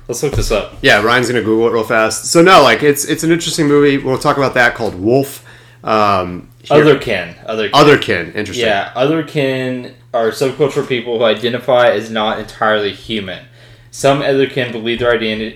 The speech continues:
Speaker 1: ide-, identity derives from in-, reincarnation, trans species dysphoria of the soul,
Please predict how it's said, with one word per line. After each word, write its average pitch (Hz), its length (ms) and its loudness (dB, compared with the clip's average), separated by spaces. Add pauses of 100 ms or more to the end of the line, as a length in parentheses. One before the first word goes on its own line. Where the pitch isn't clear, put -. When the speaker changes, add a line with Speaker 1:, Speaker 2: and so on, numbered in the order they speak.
Speaker 1:
ide-, 127 420 -2
identity 127 640 -2
derives 113 480 0
from 113 120 -6
in-, 123 380 -12
reincarnation, 120 880 -4
trans 139 400 -6
species 127 440 -10
dysphoria 110 560 -2
of 110 100 -8
the 110 60 -10
soul, 104 480 -4